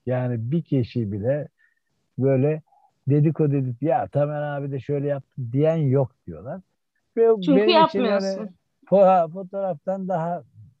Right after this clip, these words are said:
Speaker 1: önemli. Yani, e, duygular,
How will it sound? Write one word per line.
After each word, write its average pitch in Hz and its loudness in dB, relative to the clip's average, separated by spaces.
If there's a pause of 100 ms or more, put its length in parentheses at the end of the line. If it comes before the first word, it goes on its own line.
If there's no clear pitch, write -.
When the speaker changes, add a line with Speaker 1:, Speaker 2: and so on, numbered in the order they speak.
Speaker 1:
önemli. 127 -4 (560)
Yani, 143 2
e, 107 -6 (160)
duygular, 131 6